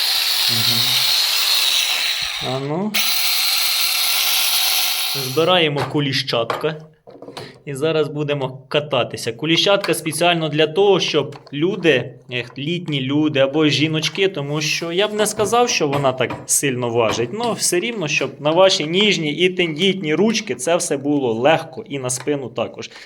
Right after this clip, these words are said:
Speaker 2: Всі готові, виставляємо під ваш зріст, щоб вам було зручно. Товариш, наприклад, майже два метри, але все рівно йому високо. Давай, пробуй.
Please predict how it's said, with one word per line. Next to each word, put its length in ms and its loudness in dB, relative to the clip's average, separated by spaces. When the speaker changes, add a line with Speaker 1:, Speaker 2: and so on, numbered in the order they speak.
Speaker 2:
Всі 280 0
готові, 560 2
виставляємо 960 2
під 200 -4
ваш 480 0
зріст, 460 -6
щоб 260 -4
вам 180 -4
було 320 -2
зручно. 560 -6
Товариш, 640 -4
наприклад, 580 -6
майже 300 -4
два 200 -4
метри, 360 -6
але 180 -6
все 180 -6
рівно 280 -6
йому 360 -4
високо. 440 -2
Давай, 240 0
пробуй. 420 -6